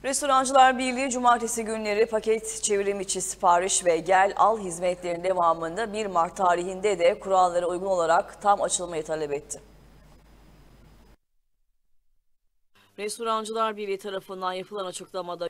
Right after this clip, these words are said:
günah keçisi olarak gösterilmekten, kurallara uymayan, vaka yayıcı olarak lanse edilmekten bıktık, usandık denildi.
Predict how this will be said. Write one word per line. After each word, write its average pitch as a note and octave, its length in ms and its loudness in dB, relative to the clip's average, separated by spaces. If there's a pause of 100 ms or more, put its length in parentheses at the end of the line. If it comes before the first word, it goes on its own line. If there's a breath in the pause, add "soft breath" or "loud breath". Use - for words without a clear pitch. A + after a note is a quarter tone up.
(100)
günah A3 240 -6
keçisi A3+ 360 -12
olarak F#3+ 320 -6
gösterilmekten, F3+ 840 -10
kurallara G3 460 -6
uymayan, F3+ 500 -8 (300 soft breath)
vaka G3+ 340 -2
yayıcı A3+ 300 -6
olarak F3+ 380 -4
lanse F#3+ 280 -8
edilmekten G3 640 -8
bıktık, F#3 260 -18
usandık F#3 420 -10
denildi. F3+ 520 -8